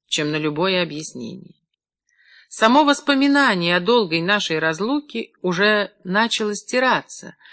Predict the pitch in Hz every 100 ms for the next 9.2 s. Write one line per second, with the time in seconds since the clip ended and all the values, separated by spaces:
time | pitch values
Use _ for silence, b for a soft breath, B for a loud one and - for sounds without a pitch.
0 | B 185 190 - 214 269 277 233 208 196
1 | 220 262 214 196 - 233 - 196 233 -
2 | 147 - 156 190 226 - _ _ 156 156
3 | 180 165 175 170 170 196 208 - 147 -
4 | 185 - 165 170 156 165 160 160 B B
5 | B - 208 - 247 254 220 175 180 220
6 | 220 196 190 - - 220 180 143 139 b
7 | b - 175 170 185 165 165 160 156 165
8 | 156 160 170 170 170 - 151 165 156 127
9 | 185